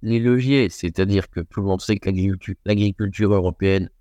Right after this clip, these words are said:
est très productive, mais pour être très productive, elle a besoin d'intrants, elle a besoin de produits qui viennent de l'extérieur, et donc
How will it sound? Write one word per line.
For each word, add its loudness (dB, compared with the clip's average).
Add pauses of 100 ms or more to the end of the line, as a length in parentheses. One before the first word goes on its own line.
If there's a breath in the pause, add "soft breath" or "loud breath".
(440)
est -2
très -2
productive, -2
mais 2
pour -2
être -2
très -4
productive, -4
elle 0
a 4
besoin 0 (640)
d'intrants, 2
elle 0
a 0
besoin -2
de -4
produits -2
qui -8
viennent 0
de 2
l'extérieur, 0
et -2
donc 0